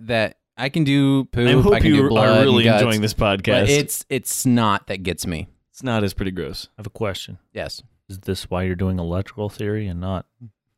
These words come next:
Speaker 3: uh,
Speaker 2: Plumbing?
Speaker 3: mechanical theory, Caleb?
Speaker 1: Uh, yeah, yes. 'Cause I went with James on a, uh, when I worked with
Speaker 2: <laughs>
Speaker 1: Kevin's, I went with James on a,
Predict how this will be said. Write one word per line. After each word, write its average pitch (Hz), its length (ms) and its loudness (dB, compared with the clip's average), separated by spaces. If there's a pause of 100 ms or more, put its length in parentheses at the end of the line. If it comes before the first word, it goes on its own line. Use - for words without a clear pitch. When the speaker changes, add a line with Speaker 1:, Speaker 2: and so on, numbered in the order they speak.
(120)
Speaker 3:
uh, 87 140 -16
Speaker 2:
Plumbing? 101 340 -8
Speaker 3:
mechanical 107 260 -6
theory, 104 380 -6 (200)
Caleb? 98 420 -12
Speaker 1:
Uh, 147 60 -12
yeah, 147 200 2
yes. 117 480 -2 (400)
'Cause 143 100 -4
I 160 100 2
went 165 200 0
with 123 180 0
James 135 280 0
on 113 120 2
a, 98 300 0 (180)
uh, 87 300 -6 (320)
when 117 160 -4
I 107 80 0
worked 107 220 -2
with 101 280 -2
Speaker 2:
<laughs> - 220 -2
Speaker 1:
Kevin's, 104 480 0 (480)
I 131 80 -4
went 143 180 0
with 123 140 0
James 123 320 2
on 110 160 0
a, 98 340 0